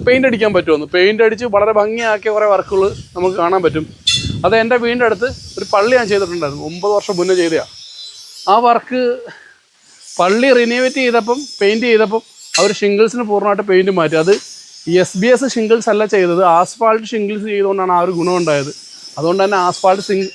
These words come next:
ഷിംഗിൾസിനെ കുറിച്ച് എപ്പോഴും ഞാൻ പറയാറുണ്ട്. നമുക്ക് ആ ഒരു വർക്ക് കൂടെ പോയി കാണണം, അത് ഞാൻ ഈ വീഡിയോയിൽ ഉൾപ്പെടുത്താം. ഇപ്പം നടന്നുകൊണ്ടിരിക്കുന്ന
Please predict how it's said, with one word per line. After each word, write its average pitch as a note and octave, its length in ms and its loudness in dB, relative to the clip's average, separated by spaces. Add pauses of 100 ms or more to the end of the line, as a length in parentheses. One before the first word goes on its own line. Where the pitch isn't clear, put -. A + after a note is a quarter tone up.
(100)
ഷിംഗിൾസിനെ F#3 440 0
കുറിച്ച് F#3 220 -2
എപ്പോഴും G3 260 -2
ഞാൻ F#3+ 160 2
പറയാറുണ്ട്. D#3 400 0 (520)
നമുക്ക് F3+ 260 2
ആ F#3 40 4 (100)
ഒരു G3 120 4 (220)
വർക്ക് F#3 200 0
കൂടെ F#3 180 0
പോയി F#3 200 0
കാണണം, D#3+ 320 0 (100)
അത് D#3+ 160 -6
ഞാൻ F3 160 2
ഈ - 20 2 (100)
വീഡിയോയിൽ F3 260 4
ഉൾപ്പെടുത്താം. D#3 420 -4 (680)
ഇപ്പം A3+ 200 0
നടന്നുകൊണ്ടിരിക്കുന്ന A#3 580 0